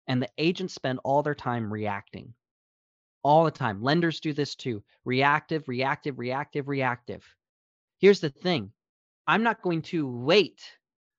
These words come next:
for a client to fish through.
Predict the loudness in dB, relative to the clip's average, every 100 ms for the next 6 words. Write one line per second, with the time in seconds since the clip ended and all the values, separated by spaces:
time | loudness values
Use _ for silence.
0 | _ 0 2 2 -4 -4 -2 -4 -8 _
1 | _ _ _ _ _ -10 -4 -2 -2 -8
2 | -18 0 0 0 -8 -14 -20 -4 0 0
3 | -2